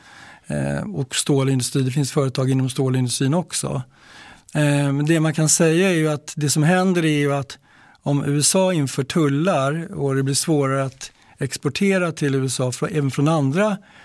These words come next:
eh, länder och ekonomiska områden, så påverkar ju det, eh,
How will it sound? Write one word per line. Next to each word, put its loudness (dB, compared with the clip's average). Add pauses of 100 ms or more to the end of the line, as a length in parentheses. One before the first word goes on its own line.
(180)
eh, -2
länder 0
och -6
ekonomiska 0
områden, -2 (220)
så -6
påverkar 0
ju 2
det, 0 (520)
eh, -4